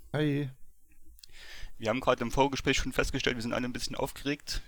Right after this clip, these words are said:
Speaker 2: Ich glaub, die Podcast-Erfahrung hält sich bei uns allen in Grenzen. Es ist für uns alle das erste Mal.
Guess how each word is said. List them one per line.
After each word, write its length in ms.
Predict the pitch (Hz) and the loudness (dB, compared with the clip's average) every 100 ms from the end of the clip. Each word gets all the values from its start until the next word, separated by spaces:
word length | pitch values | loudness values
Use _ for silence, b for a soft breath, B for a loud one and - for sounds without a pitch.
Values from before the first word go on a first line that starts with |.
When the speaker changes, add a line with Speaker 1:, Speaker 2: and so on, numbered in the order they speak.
| - | -8
Speaker 2:
Ich 200 | - - | -8 0
glaub, 280 | 104 - - | 0 0 -6
die 120 | 107 | -8
Podcast-Erfahrung 840 | - - - 117 - 104 107 120 104 | -4 -2 0 -2 -2 0 2 2 -2
hält 140 | 110 | -4
sich 160 | 107 - | -4 -4
bei 80 | |
uns 180 | 104 104 | -4 -4
allen 240 | - 120 123 | -4 -2 -4
in 160 | 101 | -8
Grenzen. 480 | - 104 113 - 107 | -6 -6 -6 -8 -10
Es 100 | - | -10
ist 240 | 110 - | -10 -8
für 60 | - | -8
uns 140 | 101 | -6
alle 160 | - 117 | -4 -4
das 160 | 113 - | -4 -2
erste 300 | - - 110 | -2 -2 -2
Mal. 280 | 104 120 | 0 -2